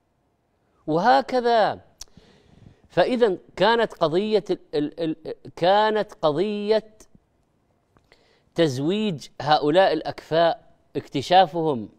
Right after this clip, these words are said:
معرفتهم على طول، مباشرة، فرصة، فرصة،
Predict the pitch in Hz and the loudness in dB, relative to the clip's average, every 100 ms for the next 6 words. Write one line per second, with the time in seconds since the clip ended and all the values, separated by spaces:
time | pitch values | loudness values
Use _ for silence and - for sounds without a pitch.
0 | _ - 143 151 123 190 202 180 170 123 | _ -4 0 0 0 -2 0 0 0 -2
1 | 95 _ _ _ _ - 156 151 - 196 | -10 _ _ _ _ -2 0 0 0 4
2 | 208 170 117 - _ _ _ _ _ _ | 4 4 -2 -16 _ _ _ _ _ _
3 | - 127 131 208 185 165 127 202 180 160 | -10 -6 0 0 0 -2 -2 -4 -4 -4
4 | 139 190 151 120 | -4 -4 -4 -8